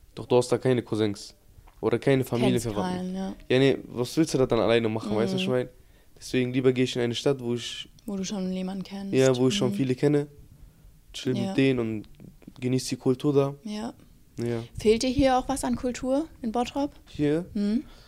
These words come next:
Speaker 2: Oder an, ich sag jetzt mal, keine Ahnung, wenn du, du sagtest gerade, dass Kult-, dass Heimat für dich ganz viel mit Essen auch zu tun hat. Ähm, fehlt dir hier irgendwie was?
Speaker 1: Eigentlich nicht, aber hier gibt's einfach zu wenige Sachen.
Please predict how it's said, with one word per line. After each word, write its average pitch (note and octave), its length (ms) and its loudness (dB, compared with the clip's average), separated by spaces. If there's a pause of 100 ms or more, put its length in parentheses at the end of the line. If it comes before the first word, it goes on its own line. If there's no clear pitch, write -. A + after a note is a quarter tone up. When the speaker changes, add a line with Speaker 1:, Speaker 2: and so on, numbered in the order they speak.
(220)
Speaker 2:
Oder G3 200 2
an, F3 280 -2
ich - 140 -2
sag F3+ 220 -4
jetzt F#3 140 -8
mal, F3+ 120 -4
keine F#3 260 -8
Ahnung, F3+ 360 -2
wenn F3 180 -4
du, F3+ 180 -6
du F3 140 -8
sagtest F#3 400 -2
gerade, F#3 240 0
dass F#3 200 -4
Kult-, F3+ 300 -2 (280)
dass - 420 -6
Heimat G3 380 2
für - 220 -4
dich F#3+ 180 -4
ganz F#3+ 220 -4
viel F#3+ 100 -2
mit F#3 440 -4
Essen A3 280 -2
auch A3+ 160 0
zu A3 100 -6
tun G#3+ 320 0
hat. A#3+ 240 0 (380)
Ähm, F#3 440 2
fehlt G3 240 0
dir A#3 80 4
hier A#3+ 240 4
irgendwie A#3+ 360 2
was? B3+ 360 -2 (520)
Speaker 1:
Eigentlich F#3 440 2
nicht, A3 400 0
aber C3+ 200 -2
hier D#3+ 80 4
gibt's F3+ 220 0
einfach E3 260 -2
zu - 180 -4
wenige E3+ 280 4
Sachen. D3 360 -2